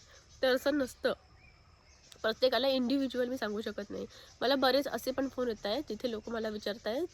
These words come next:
की "ताई, आम्ही पण, आम्हाला पण स्टॉल लावायचा आहे आणि आम्हाला ह्याबद्दल मार्गदर्शन करशील का? कारण आम्ही बघतोय की तुझ्याकडे गर्दी असते, तर आम्ही तिकडे स्टॉल घेऊन आलो तर आमचा सेल होईल का?" तर मुद्दाम ह्या सगळ्या, म्हणजे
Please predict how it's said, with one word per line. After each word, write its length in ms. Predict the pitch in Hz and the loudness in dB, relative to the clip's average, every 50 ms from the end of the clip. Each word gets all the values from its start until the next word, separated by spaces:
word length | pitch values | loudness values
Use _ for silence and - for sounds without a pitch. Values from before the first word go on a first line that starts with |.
| - - | -8 -12
की 60 | 277 - | -8 -6
"ताई, 160 | - - 233 240 | -4 -2 -2 0
आम्ही 360 | - - 202 202 220 247 247 - - | 0 0 0 -2 -2 -4 -4 -4 -2
पण, 200 | 247 240 240 233 | -2 -2 0 0
आम्हाला 360 | 226 202 196 202 220 214 226 | 0 0 0 0 -2 -2 -2
पण 140 | 233 240 262 | -4 -4 -6
स्टॉल 280 | - - - 214 208 | -6 -4 -4 -4 -2
लावायचा 440 | 208 208 196 196 196 196 202 - - | -2 -2 -4 -4 -4 -6 -6 -6 -8
आहे 80 | - 247 - - - - - - - - - | -8 -10 -12 -16 -20 -20 -20 -20 -16 -10 -8
आणि 480 | 208 202 196 202 208 202 208 214 214 220 - - | -6 -4 -4 -4 -4 -4 -4 -4 -4 -6 -6 -6
आम्हाला 280 | 214 208 214 202 220 | -4 -2 -2 -2 -2
ह्याबद्दल 360 | 226 220 214 202 202 202 226 | -2 -4 -4 -4 -4 -4 -4
मार्गदर्शन 500 | 226 220 202 196 202 202 208 208 233 220 | -4 -2 -2 -2 -2 -4 -4 -4 -4 -4
करशील 320 | 214 214 196 185 - 214 196 | -4 -4 -4 -4 -4 -6 -6
का? 200 | 185 180 175 180 | -6 -6 -6 -6
कारण 220 | - 185 180 185 | -6 -6 -6 -4
आम्ही 240 | 180 180 180 190 220 | -4 -4 -2 -2 -2
बघतोय 340 | 214 202 185 - - 208 208 | -2 -2 -4 -2 -4 -4 -4
की 80 | 202 | -4
तुझ्याकडे 340 | 185 - 190 196 196 196 214 | -4 -4 -4 -4 -4 -4 -2
गर्दी 320 | 208 208 202 202 202 220 208 | -2 -2 -2 -2 0 0 -2
असते, 180 | 190 190 180 | -2 -2 -6
तर 100 | 180 - | -8 -6
आम्ही 300 | 190 190 180 196 214 220 220 - - - - - - - - - - | -6 -4 -4 -4 -4 -4 -6 -10 -16 -20 -20 -20 -20 -20 -20 -16 -12
तिकडे 240 | - 214 - 208 220 | -8 -4 -2 -2 -2
स्टॉल 260 | 214 - 233 220 220 | 0 2 2 2 2
घेऊन 180 | 226 233 226 226 | 2 0 0 0
आलो 120 | 208 208 196 - | 0 -2 -2 0
तर 40 | |
आमचा 280 | 208 196 190 190 190 220 | 0 0 0 -2 -4 -4
सेल 220 | 220 - 247 240 196 | 0 0 0 0 0
होईल 280 | 170 214 233 254 247 | -2 -2 -2 -2 -2
का?" 240 | 208 - 180 170 170 180 190 - - - - _ _ - - - | -2 -2 -2 -2 -4 -4 -8 -18 -20 -20 -20 _ _ -10 -2 2
तर 260 | 233 226 226 240 240 | 2 4 4 4 2
मुद्दाम 440 | 233 254 254 233 226 226 285 302 302 | 2 0 -2 -2 0 0 0 2 2
ह्या 180 | 254 220 240 240 - | 0 -2 -4 -6 -8
सगळ्या, 320 | - 240 247 240 240 247 262 - - - - - - - - - - | -6 -4 -4 -2 -2 -4 -6 -8 -14 -20 -20 -20 -20 -20 -20 -10 -6
म्हणजे 200 | 247 247 - 403 | -4 -2 0 0